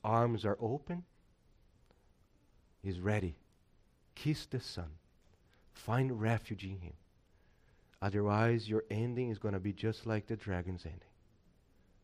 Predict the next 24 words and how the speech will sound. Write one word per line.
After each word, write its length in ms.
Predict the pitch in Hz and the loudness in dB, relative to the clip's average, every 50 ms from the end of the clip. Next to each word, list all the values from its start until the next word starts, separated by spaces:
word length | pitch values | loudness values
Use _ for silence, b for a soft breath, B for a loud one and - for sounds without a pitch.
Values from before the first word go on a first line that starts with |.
| _ _ _ _ _ _ _ _ _ - _ - - _ _ _ _ - _ _ - | _ _ _ _ _ _ _ _ _ -20 _ -20 -20 _ _ _ _ -20 _ _ -6
And 100 | 90 92 | -4 -2
we 80 | 95 95 | -2 0
know, 380 | 92 98 107 113 113 113 120 | 0 2 2 4 2 2 2
as 160 | 120 101 90 | 0 -2 -2
we 60 | 98 90 | -2 -2
read 300 | 85 101 107 113 104 113 | 0 0 0 0 0 0
Revelation, 540 | 120 113 117 123 117 107 104 92 - 104 | -2 0 0 0 2 2 0 0 -2 -6
he's 140 | 95 87 - | -8 -8 -6
gonna 160 | - 101 95 | -4 -4 -4
be 100 | 90 90 | -2 -4
cast 460 | 90 - - - 95 95 92 90 - - | -6 -8 -8 -6 -6 -4 -6 -6 -8 -14
into 160 | - - - | -18 -12 -8
the 120 | 92 87 | -6 -4
lake 300 | 85 90 92 87 - - | -2 -2 -4 -4 -6 -8
of 80 | 87 - - - - - - _ _ _ _ _ _ - | -12 -12 -12 -20 -20 -20 -20 _ _ _ _ _ _ -14
eternal 340 | 87 - - 95 90 90 90 | -14 -8 -6 -4 -2 -2 -4
destruction. 540 | 90 87 - - - 90 - - - - - B B B B B B B B B B B B B B B B B | -6 -8 -12 -10 -10 -10 -10 -10 -16 -20 -20 B B B B B B B B B B B B B B B B B
No 200 | 101 95 95 104 | -4 -2 0 0
grace, 460 | 98 - 101 101 101 101 95 - - 98 | 0 0 0 2 2 2 0 -2 -6 -6
no 140 | 87 87 | -4 -4
mercy, 400 | 90 90 90 92 87 - - - | -2 -2 -2 -4 -4 -6 -10 -10
no 160 | 92 87 90 - | -6 -6 -6 -6
kindness. 600 | - 87 85 80 78 82 85 - - - - - _ _ _ _ _ _ _ _ _ _ _ - - - | -6 -8 -8 -6 -8 -10 -14 -16 -18 -20 -20 -20 _ _ _ _ _ _ _ _ _ _ _ -20 -12 -10
Amen. 400 | 82 80 82 87 92 95 95 98 | -8 -6 -2 -2 -2 -2 -4 -6